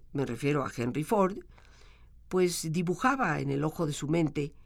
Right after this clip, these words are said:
el tipo de automóvil que quería construir para ayudar a las personas a que pudieran acceder a un auto con un precio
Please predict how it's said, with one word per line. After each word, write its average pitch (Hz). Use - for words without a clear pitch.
el 165
tipo 262
de 247
automóvil 202
que -
quería 160
construir 175
para 247
ayudar 165
a 302
las 170
personas 156
a 143
que 165
pudieran 214
acceder 175
a 190
un 202
auto 170
con 151
un 160
precio 160